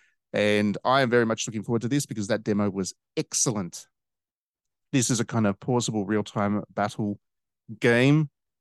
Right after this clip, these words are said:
where, yeah, you, you control a small number of units around a battlefield, eh, real-time strategy style, but you can pause the game at any point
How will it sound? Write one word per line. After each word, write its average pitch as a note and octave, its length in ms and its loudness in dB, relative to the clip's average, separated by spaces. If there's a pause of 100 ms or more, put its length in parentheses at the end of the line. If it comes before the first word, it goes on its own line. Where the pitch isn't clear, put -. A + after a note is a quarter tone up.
(300)
where, G#2 680 4 (220)
yeah, F#2 200 -2 (400)
you, G#2+ 320 2
you A2 140 -6
control A#2 360 2
a G#2+ 240 2
small F3+ 260 0
number C#3 200 2
of G#2 100 -2
units B2+ 320 -4
around A2 160 -4
a G#2+ 40 -4
battlefield, C#3 540 -4 (180)
eh, A2 180 -8 (180)
real-time A2 360 -2
strategy G2 400 -8
style, A#2 440 0 (420)
but A#2 560 2
you A2+ 160 -4
can G#2 640 -2 (240)
pause A2+ 320 -6
the A2 80 -12
game G2+ 220 -2
at G2 80 -2
any G2 160 -4
point G#2 380 -10